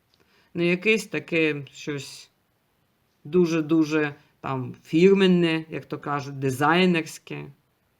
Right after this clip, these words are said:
Але, знаєте, якось так все мені сподобалося.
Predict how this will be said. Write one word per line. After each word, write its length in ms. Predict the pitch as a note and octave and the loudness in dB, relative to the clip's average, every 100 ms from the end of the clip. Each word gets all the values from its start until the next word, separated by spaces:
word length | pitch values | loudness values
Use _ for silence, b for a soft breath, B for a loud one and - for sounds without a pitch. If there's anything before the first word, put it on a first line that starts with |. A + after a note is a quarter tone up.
| _ _ _ _ B B B | _ _ _ _ B B B
Але, 280 | G3+ A#3+ C4 | -2 0 0
знаєте, 640 | C4+ C#4 C4 A#3+ A3+ G3+ - - | 0 0 0 2 2 0 -12 -4
якось 380 | B3+ D4+ B3+ B3+ | -2 0 -2 0
так 240 | B3 B3 | -2 -2
все 200 | - B3+ | -2 -2
мені 240 | B3 A3 | 0 -2
сподобалося. 960 | G3+ - G3+ D#3+ C#3+ C3 B2 B2 - | -2 -2 -2 0 0 -2 -6 -8 -14